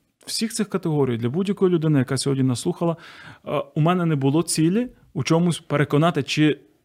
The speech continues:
не доведе Боже, щось нав'язати. Все, що я сьогодні міг розказати, це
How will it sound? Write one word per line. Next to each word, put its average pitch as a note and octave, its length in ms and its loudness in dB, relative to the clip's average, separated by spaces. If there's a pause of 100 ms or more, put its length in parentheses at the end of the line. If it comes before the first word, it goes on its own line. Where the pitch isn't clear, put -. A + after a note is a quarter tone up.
(280)
не C3+ 180 4
доведе C#3+ 340 4
Боже, C#3+ 280 2
щось C3+ 300 -4
нав'язати. A#2 640 -4 (520)
Все, - 200 2
що - 180 2
я F3+ 60 4
сьогодні E3 320 0
міг F3 180 0
розказати, D#3+ 500 0
це F3+ 240 0